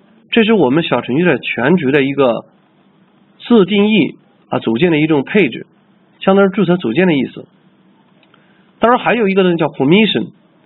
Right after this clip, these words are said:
小程序里面很多的接口是需要权限的认证的，比如说我们要获取我们的这个定位功能，那这个定位功能的话，哦，对于我们用户来说的话，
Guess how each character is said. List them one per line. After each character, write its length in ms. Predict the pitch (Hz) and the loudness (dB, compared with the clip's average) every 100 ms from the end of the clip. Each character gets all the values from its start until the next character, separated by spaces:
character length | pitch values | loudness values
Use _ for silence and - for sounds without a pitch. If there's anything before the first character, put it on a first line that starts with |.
| _ _ _ | _ _ _
小 220 | - 143 | -2 0
程 160 | 180 233 | 0 0
序 100 | 262 | 2
里 160 | 160 | 2
面 220 | 156 160 160 | 2 0 -4
很 140 | - 131 | -6 -2
多 80 | 175 | 0
的 80 | |
接 180 | 151 214 | 2 0
口 320 | 214 117 107 - | 0 -8 -10 -16
是 200 | - 156 | -8 -6
需 100 | 147 | 0
要 100 | 180 - | 0 -2
权 300 | - 113 170 | -6 -2 0
限 200 | 208 139 | 2 0
的 100 | - | -4
认 180 | 165 185 | 0 2
证 220 | 220 147 | 2 0
的， 100 | 110 _ _ _ _ _ | -4 _ _ _ _ _
比 60 | 139 | 0
如 100 | 175 | 4
说 140 | 208 | 4
我 60 | 170 | 2
们 120 | 151 | 0
要 60 | 156 | -4
获 320 | - 196 123 | 0 0 0
取 300 | - 113 113 _ _ _ _ | -6 -10 -12 _ _ _ _
我 220 | 123 120 | -2 0
们 100 | 143 | 0
的 80 | 156 | -2
这 140 | 147 | -2
个 120 | 143 135 | -4 0
定 220 | 190 208 | 2 2
位 140 | 208 | 2
功 180 | 127 117 | 0 -6
能， 100 | - _ - _ _ - _ _ - | -8 _ -20 _ _ -20 _ _ -2
那 100 | 214 | 0
这 100 | 233 | -2
个 80 | |
定 140 | 190 247 | 0 0
位 140 | 262 | 2
功 160 | 180 160 | 2 0
能 100 | 127 | 0
的 100 | 139 | 0
话， 200 | 143 113 - _ _ _ _ _ _ _ _ | -2 -4 -10 _ _ _ _ _ _ _ _
哦， 180 | 147 139 | -2 -2
对 140 | 147 214 | 0 0
于 20 | |
我 220 | 220 123 | 2 2
们 300 | 151 156 147 | 0 -2 -4
用 220 | - 202 208 | 0 0 2
户 140 | 226 | 0
来 120 | 131 | 0
说 180 | 127 143 | -2 -2
的 80 | 131 | -2
话， 200 | 127 | -2